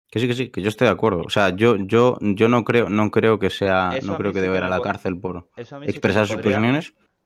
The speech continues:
Speaker 2: eso a mí sí que me podría parecer condenable a nivel económico, en plan una multa gorda.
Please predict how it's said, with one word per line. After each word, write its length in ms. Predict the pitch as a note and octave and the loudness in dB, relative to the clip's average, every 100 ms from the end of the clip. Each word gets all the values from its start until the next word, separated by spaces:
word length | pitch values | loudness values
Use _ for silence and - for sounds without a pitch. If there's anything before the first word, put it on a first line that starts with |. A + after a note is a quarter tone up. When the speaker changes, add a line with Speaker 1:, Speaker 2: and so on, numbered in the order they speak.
| _ _ _ _ _ | _ _ _ _ _
Speaker 2:
eso 240 | A#2 B2 | -16 -14
a 20 | |
mí 120 | C3 C#3 | -16 -16
sí 120 | C#3 | -18
que 60 | B2 | -16
me 120 | A2+ | -14
podría 320 | A2 A2 A2 | -12 -10 -10
parecer 380 | G2+ G2+ G2+ G#2+ | -10 -12 -14 -18
condenable 500 | G2+ F#2 F#2 A2 A#2 - | -18 -18 -16 -14 -14 -16
a 120 | F#2+ | -20
nivel 680 | F2+ F#2 G2 F#2+ F#2 F#2 F#2 _ _ _ _ _ _ _ _ | -18 -14 -14 -14 -18 -20 _ _ _ _ _ _ _ _ _
económico, 680 | G2 F#2+ F#2+ F#2 F2+ - _ _ | -20 -20 -18 -18 -20 -20 _ _
en 80 | F#2 | -20
plan 120 | F#2+ | -18
una 100 | F#2+ | -16
multa 240 | G2 F#2 F#2+ | -18 -16 -16
gorda. 380 | F#2 F2+ _ | -16 -20 _